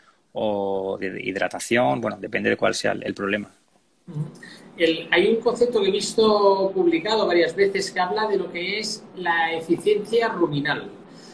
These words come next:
Speaker 2: Explícanos un poquito qué es la eficiencia ruminal y qué ingredientes o qué aditivos pueden influir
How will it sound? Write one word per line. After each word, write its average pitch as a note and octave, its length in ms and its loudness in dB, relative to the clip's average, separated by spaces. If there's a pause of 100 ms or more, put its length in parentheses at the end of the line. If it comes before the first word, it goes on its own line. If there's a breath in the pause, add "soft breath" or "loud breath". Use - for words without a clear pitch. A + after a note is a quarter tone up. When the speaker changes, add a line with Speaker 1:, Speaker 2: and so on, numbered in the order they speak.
(180 loud breath)
Speaker 2:
Explícanos G#3+ 440 0
un A3 60 8
poquito G#3+ 320 4
qué G3+ 100 2
es G#3 60 0
la F#3+ 80 2
eficiencia E3+ 420 0
ruminal G3+ 580 2
y F#3 60 -8
qué G#3 140 0
ingredientes G3+ 720 4
o E3+ 80 -4
qué F#3 60 -6
aditivos G3+ 460 -2
pueden F#3+ 200 -4
influir D#3 460 0